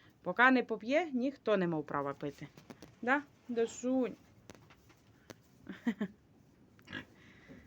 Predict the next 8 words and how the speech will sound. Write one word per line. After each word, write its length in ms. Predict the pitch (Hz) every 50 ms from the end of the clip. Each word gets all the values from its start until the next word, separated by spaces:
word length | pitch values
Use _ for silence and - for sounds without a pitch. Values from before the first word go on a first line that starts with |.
| - - - - - - - - -
Так 240 | - 262 269 277 277
що 220 | - - 277 262
такі 300 | 254 - 254 262 - 277
бувають 480 | 262 247 247 240 240 240 233 226 220 -
проблеми 500 | - 226 226 214 220 226 226 220 214 208
з 100 | 202 -
козами. 480 | - - 269 285 277 269 240 226 214 208
Вроді 500 | 202 214 233 240 226 202 240 220 214